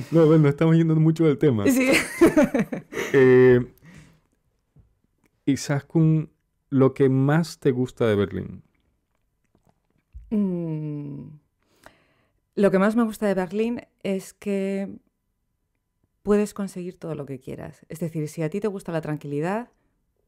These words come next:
Speaker 2: pues la encuentras. Si te gusta estar de fiesta, puedes estar de fiesta. Si, mm,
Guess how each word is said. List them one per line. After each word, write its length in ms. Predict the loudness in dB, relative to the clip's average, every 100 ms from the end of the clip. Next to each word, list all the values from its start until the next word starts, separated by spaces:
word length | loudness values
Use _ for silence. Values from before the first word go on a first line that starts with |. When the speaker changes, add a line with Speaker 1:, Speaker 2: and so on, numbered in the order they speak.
| _ _ _ _
Speaker 2:
pues 180 | -6 -6
la 80 | -6
encuentras. 640 | -6 -6 -6 -10 -16 -18
Si 360 | -18 -8 -4 -4
te 80 | -4
gusta 240 | -4 -8
estar 160 | -12 -10
de 100 | -10
fiesta, 460 | -8 -8 -8 -8 -6
puedes 200 | -6 -6
estar 200 | -8 -14
de 80 | -14
fiesta. 480 | -12 -14 -14 -18 -20 _ _ _ _ _ _
Si, 840 | -20 -10 -6 -4 -2 -2 -2 -2 -2
mm, 720 | -2 -2 -4 -4 -6 -10